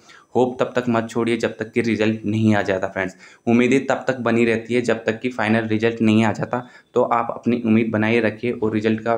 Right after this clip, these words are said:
वेट करते रहिए फ्रेंड्स। रिजल्ट बहुत जल्दी देखने को मिल जाएगा और अपने नेक्स्ट एग्जाम्स की प्रिपरेशन करते रहिए ठीक से,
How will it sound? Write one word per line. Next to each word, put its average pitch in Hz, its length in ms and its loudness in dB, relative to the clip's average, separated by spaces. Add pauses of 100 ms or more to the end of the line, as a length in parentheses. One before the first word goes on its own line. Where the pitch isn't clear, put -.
वेट 110 260 -2
करते 104 260 -2
रहिए 104 200 0
फ्रेंड्स। 123 260 -2
रिजल्ट 110 280 0
बहुत 107 180 2
जल्दी 110 220 0
देखने 113 340 -2
को 117 100 0
मिल 110 180 4
जाएगा 110 340 0 (280)
और 117 180 2
अपने 120 260 0
नेक्स्ट 117 300 0
एग्जाम्स 110 340 0
की 120 100 -2
प्रिपरेशन 110 540 -2
करते 110 320 -2
रहिए 113 260 0
ठीक 117 200 -2
से, 139 220 -2